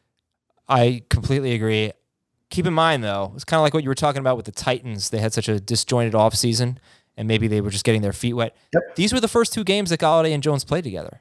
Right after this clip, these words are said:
Speaker 2: Yep.
Speaker 1: So, uh, I think
Speaker 2: But
Speaker 1: it's
Speaker 2: it's also the history of Jones and
Speaker 1: Yeah.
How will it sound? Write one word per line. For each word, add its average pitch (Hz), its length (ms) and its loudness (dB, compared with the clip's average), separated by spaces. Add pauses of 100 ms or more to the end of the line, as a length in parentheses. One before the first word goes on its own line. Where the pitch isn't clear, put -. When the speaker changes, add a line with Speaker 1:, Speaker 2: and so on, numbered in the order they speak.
(140)
Speaker 2:
Yep. - 260 0 (340)
Speaker 1:
So, 120 520 2 (540)
uh, 123 340 2 (880)
I 131 80 -2
think 131 140 2
Speaker 2:
But - 20 6
Speaker 1:
it's 127 80 4
Speaker 2:
it's 127 60 -4
also 131 720 4 (300)
the 110 140 4
history 117 400 2
of 85 140 2
Jones 98 320 2
and 85 180 -2
Speaker 1:
Yeah. 113 160 0